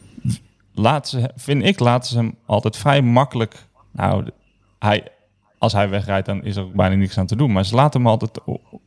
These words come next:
tussen aanhangs-, aanhalingstekens vrij makkelijk rijden,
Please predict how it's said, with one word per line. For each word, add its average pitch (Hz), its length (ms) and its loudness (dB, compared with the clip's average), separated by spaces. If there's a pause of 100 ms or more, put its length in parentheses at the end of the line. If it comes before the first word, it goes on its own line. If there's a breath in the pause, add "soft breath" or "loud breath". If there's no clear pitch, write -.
(120)
tussen - 240 -2
aanhangs-, 110 400 4 (480)
aanhalingstekens 117 720 2
vrij 143 220 2
makkelijk 131 420 2
rijden, 117 440 0